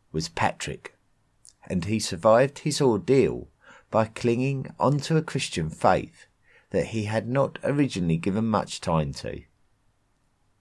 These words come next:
After escaping back to Great Britain, Patrick would become a Christian minister like his father before him, before deciding to travel back to Ireland to convert Irish societies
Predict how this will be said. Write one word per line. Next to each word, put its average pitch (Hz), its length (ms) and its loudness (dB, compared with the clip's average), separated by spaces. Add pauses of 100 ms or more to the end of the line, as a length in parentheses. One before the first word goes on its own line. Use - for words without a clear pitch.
(720)
After - 300 2
escaping 95 720 2 (100)
back - 260 -2
to 107 100 -6
Great 98 420 -2
Britain, 80 460 -6 (340)
Patrick - 540 -4 (160)
would 131 240 0
become 87 360 0
a 92 60 -2
Christian 98 500 -2
minister 76 540 -2 (300)
like - 260 -2
his 90 160 -6
father 80 400 2
before 82 480 -2
him, 76 220 -6 (520)
before 92 280 -2
deciding 98 540 4
to 87 120 -6
travel 101 380 0
back - 240 2
to - 260 -8
Ireland 80 640 4 (320)
to - 100 -8
convert 92 640 4
Irish 92 360 2
societies - 880 2